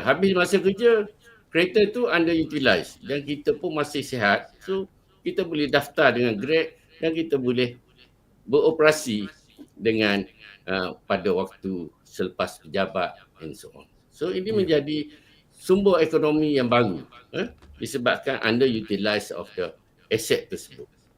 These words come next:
Speaker 1: Ah, jadi,
Speaker 2: Baik.
Speaker 1: eh, kita tengok Grab, eh, maju. So,
Speaker 2: Ah.
Speaker 1: yang paling penting, di samping ada satu company yang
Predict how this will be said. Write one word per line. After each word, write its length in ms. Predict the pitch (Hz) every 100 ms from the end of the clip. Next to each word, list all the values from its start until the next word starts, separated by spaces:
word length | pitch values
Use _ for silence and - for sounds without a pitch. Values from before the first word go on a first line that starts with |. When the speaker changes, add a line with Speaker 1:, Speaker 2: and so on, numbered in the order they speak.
| _ _
Speaker 1:
Ah, 120 | -
jadi, 360 | 82 139 180 170
Speaker 2:
Baik. 200 | 165 110
Speaker 1:
eh, 240 | 117 117 117 - - - - _
kita 240 | 127 123
tengok 360 | 120 110 87 -
Grab, 300 | - 101 92 82
eh, 280 | 87 80
maju. 300 | 69 82 80 - _
So, 460 | - 196 202 185 -
Speaker 2:
Ah. 260 | - - -
Speaker 1:
yang 220 | 139 156
paling 280 | 165 180 185
penting, 600 | 208 190 - 139 143 190 - - - _ -
di 80 | 120
samping 400 | - 156 214 208
ada 320 | 170 160 165
satu 400 | 160 156 - 214
company 640 | - 156 170 143 110 104 147 _ _ _ _ _ _ -
yang 480 | 139 139 135 123